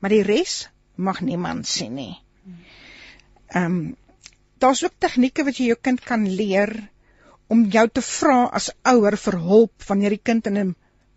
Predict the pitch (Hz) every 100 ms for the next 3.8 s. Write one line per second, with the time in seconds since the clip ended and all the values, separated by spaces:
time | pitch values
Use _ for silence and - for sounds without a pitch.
0 | _ _ 202 285 349 311 262 - 190 180
1 | 180 - - 180 175 - - _ - _
2 | - - - 339 294 262 220 180 185 175
3 | 185 - - 180 151 165 -